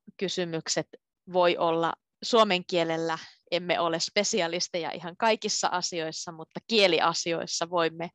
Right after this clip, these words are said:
auttaa ja voimme selvittää vastauksia sun kysymykseen ja voimme myös keskustella näistä asioista. Vastaamme videolla,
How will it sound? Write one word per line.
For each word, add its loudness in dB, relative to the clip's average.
auttaa 0
ja -8
voimme -8
selvittää 0
vastauksia -2
sun -8
kysymykseen -2
ja 0
voimme 2
myös -6
keskustella -2
näistä -2
asioista. -4
Vastaamme 4
videolla, 4